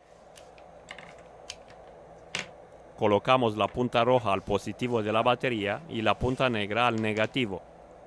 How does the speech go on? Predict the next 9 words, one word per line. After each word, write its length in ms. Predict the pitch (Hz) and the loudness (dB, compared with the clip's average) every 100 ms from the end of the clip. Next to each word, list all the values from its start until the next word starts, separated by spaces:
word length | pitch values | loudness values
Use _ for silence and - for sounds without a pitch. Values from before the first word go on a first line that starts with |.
| - - - - - - - - - | -20 -20 -20 -20 -20 -20 -20 -20 -8
En 160 | 107 120 | -4 0
la 100 | 131 | -2
fuente 480 | - 104 104 110 120 | 0 0 0 -2 -4
seleccionamos 920 | - 110 110 - 113 123 117 104 104 | -2 -2 -4 -2 0 0 0 0 0
los 200 | 101 - | -2 0
tres 240 | 131 123 - | -2 -2 -2
punto 400 | 120 117 - 120 | -4 -2 2 0
ocho 260 | 123 131 | 0 -2
voltios 640 | 120 104 101 - 107 123 | 0 -2 -2 -4 -4 -4